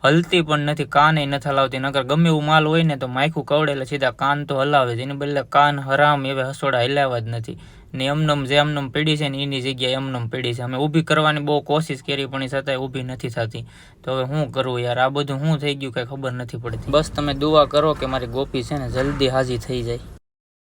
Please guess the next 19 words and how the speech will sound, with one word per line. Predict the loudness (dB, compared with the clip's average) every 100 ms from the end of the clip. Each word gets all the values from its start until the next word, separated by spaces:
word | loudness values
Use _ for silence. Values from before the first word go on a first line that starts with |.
| _ _ _ _ _ _ _ -20 -20 -20 -16 -18 -18 -18 -12
ફેમિલી | -8 -6 -6 -6
આવ્યો, | -8 -8 -10 -10
નાનું | -10 -8 -6
બાવ | -4 -2 -4
જો. | -6 -10 -14 -20 -20 -20 -20 -20 -20 -18 -18 -14
સારું. | -12 -12 -16 -20 -20 -20 -20 -20 -20 -16 -12
હજી | -8
અમારે | -8 -8 -8
ગોપી | -6 -8 -8 -8
હવાર | -6 -4 -4 -4
હાઈનની | -10 -8 -8 -8
એમનેમ | -8 -8 -8 -8
છે. | -6 -8 -10 -18 -16 -12
હજી, | -8 -8 -10 -14 -20 -20 -20 -20 -20 -18 -12
હજી | -6 -4
ઊભી | -4 -2 -2
નથી | -2 -6 -8
થઈ, | -12
બોલો. | -10 -8 -8